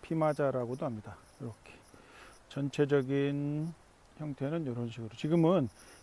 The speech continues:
잎사귀를 많이 다 따셨어요. 이런 데 보면. 왜 그러냐면 이 부들부들한 잎사귀는 이거를 그 나물로 해서 드시거든요. 묵나물로 해서. 근데 실제 이제 약으로 많이 쓰이는 부위는 이 종자를 씁니다.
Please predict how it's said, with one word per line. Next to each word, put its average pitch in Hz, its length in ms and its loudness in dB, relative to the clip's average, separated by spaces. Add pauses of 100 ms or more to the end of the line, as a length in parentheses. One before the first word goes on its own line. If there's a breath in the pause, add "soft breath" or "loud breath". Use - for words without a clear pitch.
잎사귀를 160 540 8
많이 135 280 4
다 123 120 -4
따셨어요. 208 580 2
이런 120 220 0
데 120 80 -4
보면. 120 580 -6 (580 soft breath)
왜 143 100 6
그러냐면 147 680 2
이 151 160 2
부들부들한 170 680 2
잎사귀는 139 680 0 (260)
이거를 131 560 0 (680 soft breath)
그 120 340 -10
나물로 156 440 6
해서 156 140 6
드시거든요. 127 760 0
묵나물로 127 640 -2
해서. 135 500 -6
근데 131 300 -2 (380 soft breath)
실제 233 640 8
이제 147 260 6
약으로 170 540 8
많이 143 260 4
쓰이는 226 480 6
부위는 139 520 4 (140)
이 139 240 2
종자를 185 540 8
씁니다. 170 380 -2